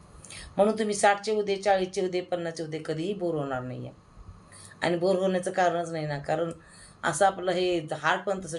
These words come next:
ठेवायचं असतं, विचार आणि आपलं हार्ट मन स्वच्छ ठेवायचं असतं. जग जिंकू शकता तुम्ही,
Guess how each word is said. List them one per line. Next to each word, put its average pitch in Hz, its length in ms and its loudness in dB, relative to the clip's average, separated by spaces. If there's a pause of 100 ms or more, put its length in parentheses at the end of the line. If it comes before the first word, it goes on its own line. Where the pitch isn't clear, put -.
ठेवायचं 147 360 -2
असतं, - 220 -12 (500)
विचार 160 400 2 (920)
आणि 180 220 -2
आपलं 170 220 0
हार्ट 156 320 0
मन 156 140 -6
स्वच्छ 175 420 -4
ठेवायचं 135 320 -2
असतं. - 220 -12 (1900)
जग 175 140 6
जिंकू 160 360 -4
शकता 151 300 -6
तुम्ही, 143 300 -8